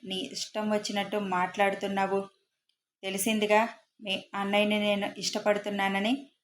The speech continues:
అది ఇప్పుడు ఇష్టం కాదు, మీ అన్నయ్య అమెరికాలో ఉన్నప్పుడే ఇష్టపడడం మొదలుపెట్టాను. మీ అన్నయ్య కోసమే వచ్చాను ఇక్కడికి. కాబట్టి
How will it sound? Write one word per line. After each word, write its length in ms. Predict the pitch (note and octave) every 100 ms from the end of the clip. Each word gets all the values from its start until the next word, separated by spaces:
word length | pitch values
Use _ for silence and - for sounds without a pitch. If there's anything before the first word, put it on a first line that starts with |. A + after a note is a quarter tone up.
| _ -
అది 180 | G#3 G3
ఇప్పుడు 320 | F#3+ - G#3+
ఇష్టం 300 | G#3+ G#3+ G#3+
కాదు, 360 | G#3 G3 F#3 - _
మీ 180 | F#3+ F#3+
అన్నయ్య 400 | F#3+ G3 G#3+ G#3 -
అమెరికాలో 600 | F#3+ G3 G3 G#3 G3+ G#3
ఉన్నప్పుడే 560 | G3+ G3 G3 G#3 G#3 -
ఇష్టపడడం 680 | F#3+ - G#3 G#3 F#3+ F#3+ A3 - _ _ _ _ _
మొదలుపెట్టాను. 1000 | F#3 F#3+ G#3 G#3+ G#3+ G3+ - G3+ G3 G3 - _ _ _ _ _ _ _ _ G3
మీ 160 | G3 -
అన్నయ్య 400 | G3+ G#3 G#3+ A3
కోసమే 460 | G#3+ G#3+ G#3+ A3 A3
వచ్చాను 560 | G#3 G#3 G#3+ G3+ F#3+ - _ -
ఇక్కడికి. 520 | G3+ A3 G#3+ G#3+ F3+ - _ _ _ _ G3+
కాబట్టి 380 | G3 G#3 G#3+